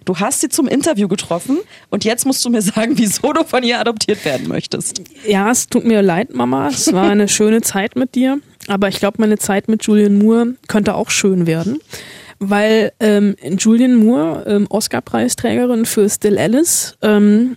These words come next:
Speaker 2: hat mir zum einen einmal fast das Leben genommen. Ähm, sie war vor,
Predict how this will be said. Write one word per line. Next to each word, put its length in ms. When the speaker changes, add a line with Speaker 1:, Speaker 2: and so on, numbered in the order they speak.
Speaker 2:
hat 520
mir 480
zum 180
einen 340
einmal 360
fast 400
das 160
Leben 260
genommen. 360
Ähm, 440
sie 120
war 160
vor, 580